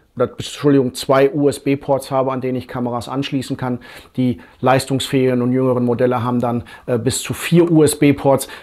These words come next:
wobei man sagen muss, ähm, auch hier muss man au-, darauf achten, auch die neueren Modelle sind nicht so performant, dass man hier zum Beispiel vier Livestreams drauf machen könnte. Aber grundsätzlich ist das ein Ansatz. Ähm, wir haben also drei von diesen,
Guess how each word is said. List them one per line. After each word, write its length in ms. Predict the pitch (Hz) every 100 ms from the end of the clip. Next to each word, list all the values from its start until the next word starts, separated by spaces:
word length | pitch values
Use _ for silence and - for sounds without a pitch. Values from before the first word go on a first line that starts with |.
| -
wobei 240 | 120 135
man 160 | 139 135
sagen 400 | 127 131 135 135
muss, 300 | 135 131 -
ähm, 260 | 131 123 123 -
auch 220 | 135 -
hier 480 | - - 156 160 147 - -
muss 200 | 139 131
man 240 | 139 135 -
au-, 100 | 139
darauf 320 | 135 131 127
achten, 400 | 139 - - 139
auch 240 | 131 131
die 140 | - 135
neueren 380 | 131 139 139 135
Modelle 340 | 123 135 131
sind 240 | 117 139
nicht 220 | 151 143 -
so 120 | 135
performant, 600 | - 135 143 127 127 127
dass 140 | 123
man 100 | 131
hier 140 | 120 127
zum 140 | 131
Beispiel 300 | 120 117 127
vier 440 | - - 139 135 - -
Livestreams 720 | 123 127 - - 131 117 - - - - -
drauf 240 | 120 -
machen 280 | 123 120 117
könnte. 360 | 127 127 151 147 - -
Aber 180 | - 143
grundsätzlich 640 | 139 170 185 180 - 175 180
ist 160 | -
das 160 | 151 151
ein 180 | 135 127
Ansatz. 440 | 165 196 208 -
Ähm, 220 | 147 147
wir 120 | 143
haben 160 | 143 156
also 320 | 143 143 147 135
drei 280 | 135 147
von 200 | 156 156
diesen, 340 | 139 143 147